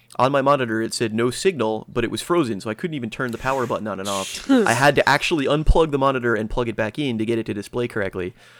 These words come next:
Speaker 1: Um,
Speaker 2: Wow.
Speaker 1: so I don't know what the hell was up with that.
Speaker 2: Yeah.
Speaker 1: Uh, but once, once I got the monitor working, um, I could get into the settings and, like, m-, you know, fucking move the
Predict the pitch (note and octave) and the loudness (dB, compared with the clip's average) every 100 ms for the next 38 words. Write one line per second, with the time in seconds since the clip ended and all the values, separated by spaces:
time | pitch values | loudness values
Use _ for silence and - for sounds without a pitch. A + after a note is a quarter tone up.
0 | - - G#2 G2+ F#2+ E2+ A2+ A#2 A#2 A#2 | -20 -10 -6 -4 -4 -8 -10 -6 -2 2
1 | B2+ G#2 G#2 A#2 G2+ G#2 - G2+ F2 - | 2 0 -4 -6 -6 -8 -8 -8 -8 -8
2 | B2+ A#2+ A#2+ G#2 - G2+ F#2 - A#2+ B2+ | -10 -8 -8 -10 -4 0 0 -2 2 2
3 | B2+ F3+ - - C3+ C3+ D3 A2+ A#2 A2+ | 4 2 -2 -2 -2 2 0 4 4 4
4 | - A2 A2 G#2+ G#2 G#2 G#2 G#2 F#2 F#2 | 2 0 0 0 -2 -4 -4 -6 -6 -8
5 | - F#2 F#2+ G2 A2+ - A2+ G#2 F#2+ G#2+ | -6 -6 -6 -6 -8 -4 -4 -4 -4 -4
6 | - G#2 G#2+ G#2+ G2+ - G2+ - - F#2+ | -2 -2 -4 -6 -8 -8 -10 -10 -6 -6
7 | F#2+ _ - - - A2+ A2+ G#2 G#2+ G#2+ | -6 _ -20 -20 -10 -6 -4 -2 -2 -2
8 | G2 | -4